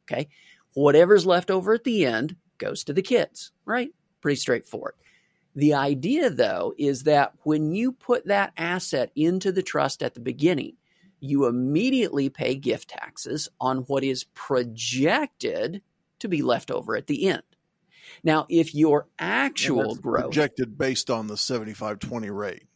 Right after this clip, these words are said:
Speaker 2: Correct.
Speaker 1: Exactly. So if your actual growth exceeds what now is one point zero percent, that is the initial seventy-five twenty rate, then all of that growth goes to the family, completely estate tax free.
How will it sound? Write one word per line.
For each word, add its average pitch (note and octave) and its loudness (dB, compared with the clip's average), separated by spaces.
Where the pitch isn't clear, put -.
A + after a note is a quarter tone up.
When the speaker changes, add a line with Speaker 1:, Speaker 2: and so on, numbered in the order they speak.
Speaker 2:
Correct. - 0
Speaker 1:
Exactly. B2 0
So D3+ 4
if D3 0
your D3 2
actual F3 0
growth B2+ -6
exceeds F#3 0
what A#2+ -2
now C3 4
is B2 -2
one B2+ 2
point C3 0
zero A#2 2
percent, - 0
that A#2+ -2
is A#2+ -4
the C3 -2
initial B2 4
seventy-five A#2+ -4
twenty C#3+ -10
rate, B2+ -4
then C#3 2
all D#3 4
of F#3 0
that C#3+ 2
growth A#2+ -2
goes B2+ 4
to B2 -4
the E3+ -4
family, C#3 -6
completely D3 2
estate B2 -4
tax - -10
free. - -4